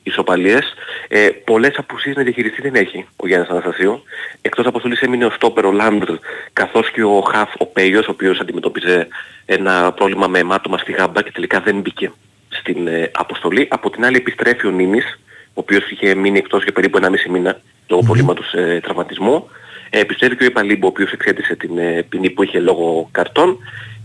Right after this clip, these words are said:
Speaker 1: Και για πρώτη φορά βλέπουμε και το μεγάλο μεταγραφικό απόκτημα των νεοφώτιστων, τον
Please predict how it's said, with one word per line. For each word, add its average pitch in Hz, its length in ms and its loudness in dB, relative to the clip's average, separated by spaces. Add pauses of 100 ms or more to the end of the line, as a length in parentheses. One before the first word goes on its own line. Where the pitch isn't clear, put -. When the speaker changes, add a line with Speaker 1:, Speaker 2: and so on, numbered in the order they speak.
(120)
Speaker 1:
Και 185 360 2
για 135 120 2
πρώτη 156 180 0
φορά 139 220 -2
βλέπουμε 151 400 0
και 143 140 0
το 113 500 2
μεγάλο 110 300 2
μεταγραφικό 90 380 -4
απόκτημα 87 480 -4
των 95 120 -8
νεοφώτιστων, 127 500 -2
τον 90 300 0